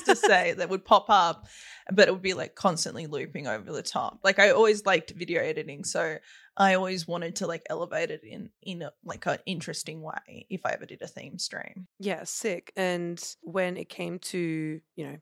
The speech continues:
Speaker 2: you went from streaming to the many jobs that you had in between, and then now
Speaker 1: Yeah.
Speaker 2: in the games industry,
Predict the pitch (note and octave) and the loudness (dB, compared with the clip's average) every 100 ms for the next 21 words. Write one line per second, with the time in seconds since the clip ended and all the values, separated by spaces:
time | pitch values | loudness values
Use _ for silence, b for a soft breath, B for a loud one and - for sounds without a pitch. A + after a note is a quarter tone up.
0 | _ D#3+ D#3 - D#3+ - - E3 D#3 D#3 | _ -12 -10 -10 -6 -4 0 0 0 -2
1 | F3+ - - D#3 D3+ D3 D3 D3+ _ E3+ | -6 -8 -6 -4 -4 -6 -8 -10 _ -10
2 | D#3+ D3+ D3+ C#3+ D3 - - - E3 D#3 | -8 -6 -8 -6 -8 -8 -12 -10 -10 -10
3 | E3+ E3 D#3+ - - D#3+ - F3+ G3+ _ | -12 -12 -12 -14 -14 -14 -14 -16 -18 _
4 | _ _ - D#3+ D3+ D3+ D3+ C#3+ C#3+ D#3+ | _ _ -10 -6 -6 -8 -8 -8 -10 -12
5 | - G3 D#3 D3 D3 D#3 _ E3+ D#3 D#3+ | -12 -10 -8 -10 -12 -16 _ -12 -10 -10
6 | F3+ F3 - F#3+ - - - - G3+ | -10 -10 -12 -6 -6 -6 -10 -10 -12